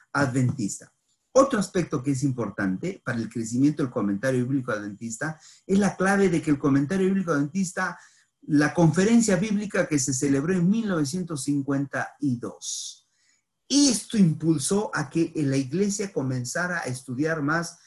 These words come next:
versículo tras versículo y con griego y hebreo, ya les he dicho.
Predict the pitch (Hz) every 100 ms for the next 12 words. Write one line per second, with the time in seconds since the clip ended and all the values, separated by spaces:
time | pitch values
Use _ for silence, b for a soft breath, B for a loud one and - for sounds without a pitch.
0 | b b - 127 123 208 196 156 131 131
1 | 120 123 120 151 156 170 147 135 117 110
2 | 110 170 190 185 147 123 143 175 120 -
3 | 120 131 131 139 185 160 -